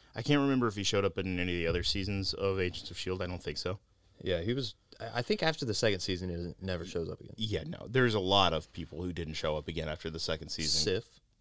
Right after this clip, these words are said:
Speaker 1: Uh, Sif was in the third season, wasn't she?
Speaker 2: Is that when they brought her back after that first season?
Speaker 1: No, 'cause it, they, she was in the first and second season.
Speaker 2: Oh, okay.
Speaker 1: And then I think she was in the third season, but I'm probably wrong.
Speaker 2: Mm.
Speaker 1: Um,
Speaker 2: Why did they take
Speaker 1: wrong.
Speaker 2: Zachary Levi out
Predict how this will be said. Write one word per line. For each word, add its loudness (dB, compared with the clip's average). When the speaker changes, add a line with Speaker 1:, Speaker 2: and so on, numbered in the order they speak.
Speaker 1:
Uh, 2
Sif -2
was 0
in 0
the 0
third -4
season, -8
wasn't -10
she? 0
Speaker 2:
Is -2
that 2
when -2
they 0
brought 0
her -2
back -6
after -6
that -6
first -6
season? -8
Speaker 1:
No, -2
'cause -4
it, -6
they, 0
she 0
was -4
in -2
the 2
first 0
and 0
second 0
season. -4
Speaker 2:
Oh, -6
okay. -10
Speaker 1:
And 2
then 4
I 2
think -2
she -4
was -2
in -2
the -2
third -4
season, -2
but 0
I'm 0
probably 0
wrong. 2
Speaker 2:
Mm. -2
Speaker 1:
Um, 0
Speaker 2:
Why 0
did 0
they 0
take 0
Speaker 1:
wrong. 2
Speaker 2:
Zachary 2
Levi 0
out -6